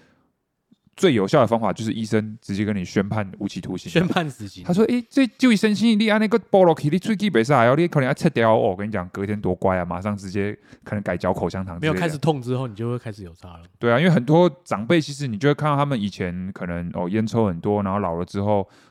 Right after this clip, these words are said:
Speaker 1: 呃，肺不好，然后一直咳嗽或者什么之类，然后他们就不得不，哦，抽了二三十年、三四十年，可是最后却改掉。为什么？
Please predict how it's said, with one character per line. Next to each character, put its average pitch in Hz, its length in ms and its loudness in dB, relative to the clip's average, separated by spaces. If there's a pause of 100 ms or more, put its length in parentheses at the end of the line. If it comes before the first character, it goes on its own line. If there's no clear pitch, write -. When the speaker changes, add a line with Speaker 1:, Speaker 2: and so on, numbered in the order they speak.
Speaker 1:
呃， 110 60 -10
肺 113 200 -2
不 113 120 -2
好， 87 260 -4
然 90 100 -4
后 107 80 0
一 117 80 -4
直 110 80 -12
咳 92 240 -6
嗽 110 200 -2
或 104 120 0
者 107 80 0
什 98 120 -10
么 85 120 -12
之 98 160 -6
类， 95 100 -4
然 92 100 -4
后 98 60 -2
他 113 80 -2
们 113 140 0
就 113 100 -2
不 - 260 -4
得 101 140 -4
不， 101 240 -4 (560)
哦， 117 100 2
抽 156 200 4
了 143 80 4
二 156 100 6
三 151 180 4
十 - 200 -2
年、 107 180 0
三 139 160 -2
四 143 100 -2
十 110 160 -6
年， 95 140 -4
可 107 80 -6
是 101 60 0
最 - 160 0
后 139 120 0
却 147 120 -4
改 87 220 -6
掉。 113 200 -4
为 113 80 0
什 98 100 -10
么？ 80 140 -16